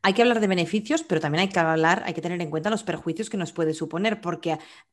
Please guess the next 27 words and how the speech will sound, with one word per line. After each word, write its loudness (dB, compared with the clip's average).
hablábamos 2
antes -2
de -2
la 2
moda, 2
¿no? -4
que -4
se 0
ha -2
generado 0
entre -2
muchas -4
personas. -2
Eh, -2
si -4
te 4
parece, 2
empezamos 2
por 0
los 0
beneficios. -2
Eh, -2
¿qué 2
nos 0
supone 0
de 2
bueno 0